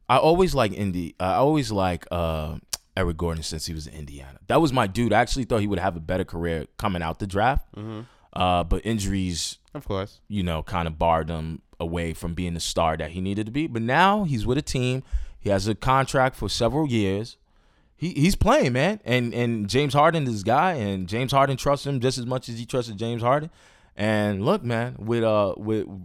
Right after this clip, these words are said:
Speaker 1: with, uh, what's his name going down? Uh, Chris Paul. It
Speaker 2: Mm-hmm.
Speaker 1: just, it, it, it just gives, uh, Eric Gordon a bigger role in the team. And, uh, uh, we
Speaker 2: I
Speaker 1: gotta see more now because Trevor Reeves is a little bit injured.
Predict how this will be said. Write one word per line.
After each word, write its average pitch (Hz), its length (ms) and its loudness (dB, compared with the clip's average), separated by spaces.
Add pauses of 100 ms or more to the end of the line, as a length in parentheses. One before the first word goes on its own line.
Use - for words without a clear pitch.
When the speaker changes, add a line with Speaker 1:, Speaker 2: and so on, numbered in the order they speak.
(160)
Speaker 1:
with, 101 280 0
uh, 92 320 2 (560)
what's 127 180 2
his 135 100 -6
name 135 220 -2
going 123 260 0
down? 147 380 -4 (400)
Uh, 82 540 -2 (880)
Chris 123 220 2
Paul. 165 440 2
It - 80 -4
Speaker 2:
Mm-hmm. 95 80 -2
Speaker 1:
just, 113 380 -2
it, 95 180 -2
it, 98 280 -2
it 101 120 0
just 92 240 -4
gives, 95 380 -4
uh, 87 420 -2 (240)
Eric 98 200 0
Gordon 95 280 0
a 82 40 -6
bigger 87 220 -4
role 104 200 -2
in 82 60 -6
the 78 60 -8
team. 80 320 -8
And, 78 140 -8 (520)
uh, 110 240 2
uh, 98 60 -2
we 120 120 0
Speaker 2:
I 165 80 6
Speaker 1:
gotta 147 160 6
see 156 200 4
more 139 260 4
now 120 180 4
because 113 260 -2
Trevor 123 260 2
Reeves 113 260 0
is 110 60 -4
a 110 40 -2
little 110 180 2
bit 110 180 -2
injured. 92 440 -2